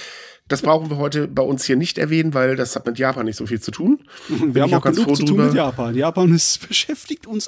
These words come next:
Speaker 2: um einiges, ne?
Speaker 1: Richtig, äh, definitiv. So, und da fangen wir auch gleich an, denn Japan rüstet sich.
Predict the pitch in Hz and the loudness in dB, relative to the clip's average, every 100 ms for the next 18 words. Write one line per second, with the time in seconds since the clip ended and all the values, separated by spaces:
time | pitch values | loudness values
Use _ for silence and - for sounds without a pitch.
0 | - 190 - 147 120 - - 127 151 330 | -6 -6 -4 -6 -6 -8 -8 -4 -2 0
1 | 302 - - - - 247 - _ _ _ | -2 -8 -20 -20 -18 -18 -18 _ _ _
2 | _ _ _ _ _ _ - 135 113 92 | _ _ _ _ _ _ -4 -4 -2 -4
3 | 82 - - 107 101 98 95 - - - | -6 -10 -4 0 0 0 -4 -16 -20 -20
4 | - 127 117 117 113 87 - 196 120 135 | -6 -2 -2 -2 -2 -4 2 2 2 0
5 | 151 151 165 156 156 143 131 151 254 208 | 0 0 -2 -2 -2 -4 -2 0 0 2
6 | 170 170 170 - 117 131 - 139 135 120 | 4 2 -2 -6 -2 -2 0 -2 0 0
7 | 120 135 - 104 87 92 85 - | 0 0 -2 -6 -2 -4 -4 -8